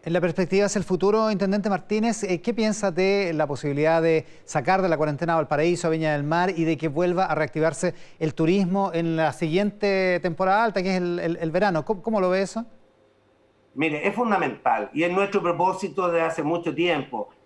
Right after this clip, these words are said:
Speaker 2: Nosotros hoy día tenemos cinco comunas en cuarentena, eh, Quillota sale mañana, nos queda La Cruz y Calera, que van bastante bien, pero el gran, eh, el gran co-, eh, problema de nuestra región es Valparaíso y Viña del Mar.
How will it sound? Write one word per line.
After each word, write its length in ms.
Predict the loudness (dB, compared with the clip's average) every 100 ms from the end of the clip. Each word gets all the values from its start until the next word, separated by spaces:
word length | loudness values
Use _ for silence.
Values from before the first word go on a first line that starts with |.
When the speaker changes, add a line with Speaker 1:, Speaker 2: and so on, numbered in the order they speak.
| -8
Speaker 2:
Nosotros 300 | -2 0 0
hoy 20 |
día 240 | 0 -2
tenemos 340 | 0 2 2 0
cinco 240 | -4 -4
comunas 360 | 0 2 2 2
en 80 | 2
cuarentena, 680 | 0 -2 -2 -2 2 0 0 -4
eh, 320 | -2 -2 -4 -8
Quillota 360 | -2 -2 0
sale 240 | 0 0 0
mañana, 640 | 0 2 2 2 0 -4 -16 _
nos 200 | -4 -2
queda 240 | 0 2 4
La 160 | 2
Cruz 220 | 0 -2 -2
y 40 |
Calera, 440 | 0 2 2 2
que 80 | 2
van 200 | 2 2
bastante 460 | 0 0 -2 0 0
bien, 400 | 2 2 0 -6 _ _
pero 220 | -2 0
el 120 | 0
gran, 520 | 0 2 2 0 -4 -10 -6
eh, 300 | -6 -4 -4
el 80 |
gran 220 | 0 -2 0
co-, 180 | -2 0
eh, 200 | -2 -2
problema 480 | -2 0 2 2 2
de 40 |
nuestra 280 | 0 -2 -4
región 300 | -6 -2 -2
es 80 | 0
Valparaíso 560 | 0 0 0 0 0 -2
y 20 |
Viña 220 | 0 0
del 80 | 0
Mar. 280 | 0 -2